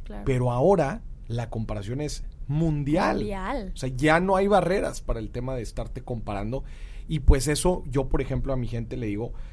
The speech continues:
Speaker 2: el tema de la comparación financiera es algo durísimo, durísimo, durísimo, porque nos hace tomar nosotros decisiones irracionales.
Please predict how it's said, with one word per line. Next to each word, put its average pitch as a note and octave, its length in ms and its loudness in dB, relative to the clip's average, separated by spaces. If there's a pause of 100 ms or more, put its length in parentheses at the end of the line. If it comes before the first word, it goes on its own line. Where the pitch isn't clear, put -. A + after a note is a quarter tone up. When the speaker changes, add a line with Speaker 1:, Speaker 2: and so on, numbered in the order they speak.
(220)
Speaker 2:
el G#2+ 140 -4
tema C3 200 0
de - 20 2
la D3+ 140 -2
comparación A2+ 460 -4
financiera B2 480 -4
es C3 120 -6
algo C3+ 320 -2
durísimo, D3+ 1120 -4
durísimo, C#3+ 560 -4
durísimo, C3 480 -4
porque B2+ 320 -6
nos B2+ 260 -2
hace C3+ 300 -4
tomar C3+ 400 -8
nosotros C3+ 320 -10
decisiones B2 560 2
irracionales. - 840 -6